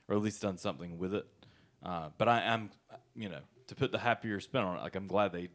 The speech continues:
did approach it and they did talk about it. Uh, 'cause it made me think about, too, 'cause I was in elementary school and I used to think I had heart problems. And my mom, like, took me to get heart scans and all these other issues, and, like, nobody picked up on it back then. But I just had,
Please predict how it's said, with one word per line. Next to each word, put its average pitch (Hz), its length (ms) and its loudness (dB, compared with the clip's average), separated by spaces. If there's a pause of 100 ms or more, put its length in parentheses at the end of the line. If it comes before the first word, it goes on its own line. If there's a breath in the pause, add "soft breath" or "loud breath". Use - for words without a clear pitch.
(140)
did 101 140 -4
approach 85 360 -4
it 73 100 -10
and 82 100 -8
they 90 80 -2
did 85 160 -6
talk 95 220 -4
about 78 240 -2
it. - 80 -8 (500 soft breath)
Uh, 90 140 -2
'cause 95 320 -8
it 107 100 -4
made 123 120 4
me 127 120 2
think 107 220 -2
about, 87 320 2
too, 120 200 0
'cause 98 260 -2 (100)
I 87 80 2
was 98 100 0
in 98 80 -4
elementary 95 400 -2
school - 200 -4
and 90 80 0
I 92 40 0
used 92 100 -6
to - 60 -12
think 87 140 -6
I - 20 -4
had 78 80 -4
heart - 240 0
problems. - 560 -12 (400 soft breath)
And 90 80 0
my 95 80 6
mom, 98 300 6
like, 95 160 2
took 98 160 -4
me 95 80 -6
to 92 80 -2
get 80 40 2
heart 156 240 0
scans 151 380 2
and 107 80 2
all 101 60 4
these 95 140 0
other 123 180 2
issues, 92 340 -6
and, 95 140 -6
like, 90 160 -4
nobody 98 540 2
picked - 280 -6
up 151 160 2
on 95 140 0
it 65 100 -8
back 71 220 -6
then. 90 260 -8 (360 soft breath)
But 90 100 -2
I 92 40 -2
just 107 200 -8
had, 92 220 0